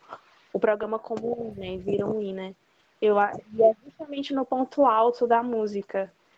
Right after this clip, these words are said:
quando tem, assim, é,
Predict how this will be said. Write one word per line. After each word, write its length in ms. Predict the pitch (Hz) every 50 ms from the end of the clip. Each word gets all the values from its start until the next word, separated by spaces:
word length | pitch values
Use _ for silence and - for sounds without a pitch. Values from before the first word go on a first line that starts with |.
| _ _ _ _ _
quando 240 | 208 196 196 202 -
tem, 340 | - 220 208 202 202 196
assim, 720 | 196 196 - - 208 196 196 190 190 190 185 185 185 196 - _ _ _ _ _ _ _ _ _ _
é, 640 | - 185 185 185 180 180 180 180 185 - - 196 196